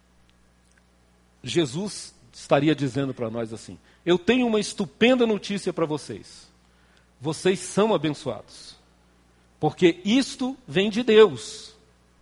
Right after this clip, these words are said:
É um dom de Deus. Deus é quem dá pra vocês esse jeitão de ser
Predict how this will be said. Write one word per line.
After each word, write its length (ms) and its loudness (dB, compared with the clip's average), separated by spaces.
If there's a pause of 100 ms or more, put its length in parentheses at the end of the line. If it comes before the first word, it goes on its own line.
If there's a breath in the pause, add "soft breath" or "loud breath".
É 60 -6
um 120 -6
dom 280 -2
de 120 -6
Deus. 440 -18
Deus 280 4
é 60 2
quem 300 0
dá 220 6 (300 loud breath)
pra 120 -4
vocês 600 -4 (560 soft breath)
esse 300 -4
jeitão 720 4
de 120 -8
ser 360 -2